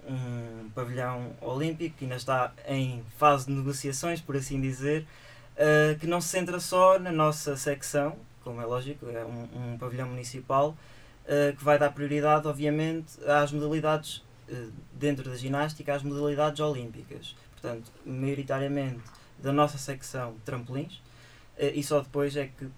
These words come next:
vamos, eh, temos que ver também com os restantes clubes de, de, da zona centro, de Coimbra,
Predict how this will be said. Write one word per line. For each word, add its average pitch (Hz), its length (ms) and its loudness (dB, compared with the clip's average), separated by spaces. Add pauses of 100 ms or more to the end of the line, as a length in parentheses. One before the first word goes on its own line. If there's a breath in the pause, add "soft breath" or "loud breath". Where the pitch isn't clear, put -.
vamos, 120 720 -8
eh, - 320 -14 (320)
temos 131 240 -4
que - 80 -16
ver 120 240 -6
também 131 480 -2
com 117 240 -8
os 107 120 -14
restantes 117 480 -12
clubes 120 380 -10
de, 120 380 -8
de, 123 280 -10 (140)
da - 100 -12
zona 127 220 -8
centro, 143 360 -6
de 117 80 -16
Coimbra, 147 440 -4